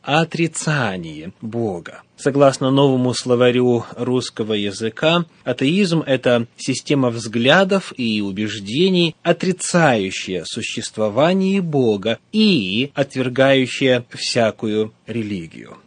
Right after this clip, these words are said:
Атеизм — это система взглядов, которая знакома большинству из, э, слушающих эту радиопрограмму,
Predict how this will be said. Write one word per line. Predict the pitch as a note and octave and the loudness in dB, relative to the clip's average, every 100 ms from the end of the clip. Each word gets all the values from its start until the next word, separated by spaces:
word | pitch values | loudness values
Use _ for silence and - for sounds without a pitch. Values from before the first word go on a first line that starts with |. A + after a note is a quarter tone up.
| _ _ | _ _
Атеизм — | D3 F#3 A3+ A3+ G3+ F3+ - - | 0 2 4 4 4 2 -2 -4
это | D#3+ D#3 D3 C3 C3 B2+ A2+ - - | 0 2 4 4 4 2 -2 -12 -10
система | D3 C#3+ E3+ D3+ C3+ C3+ | -8 -2 0 2 2 0
взглядов, | B2+ C3 D3+ F3+ E3 - - - - | -6 -2 4 4 4 0 -8 -20 -6
которая | - D3 D3+ D3 C3+ B2 B2 - _ _ - | -2 2 4 4 4 4 0 -6 _ _ -14
знакома | A#2+ D3+ D3+ - C#3+ C3+ A#2+ G#2 G2+ - | -2 0 0 4 4 4 2 2 -2 -4
большинству | C3 A#2+ C3+ B2+ - D#3+ G3 G3 F3 | -4 -4 -4 -6 -4 0 2 2 0
из, | - C#3+ C#3+ C#3 B2 | -2 0 0 0 0
э, | B2+ B2 A#2+ A#2 - - | 0 2 0 -4 -14 -14
слушающих | - D#3 C#3+ C3+ B2+ A#2 - B2 - - | -4 -2 -2 0 0 -2 -2 -4 -4 -4
эту | C3 B2 - A#2 A#2 A2+ - | -2 0 -2 -2 0 -2 -6
радиопрограмму, | C3 B2+ A#2+ A#2+ A#2 - B2+ A#2+ D#3 D#3+ D#3 | -2 2 2 0 -4 -2 -4 2 2 4 2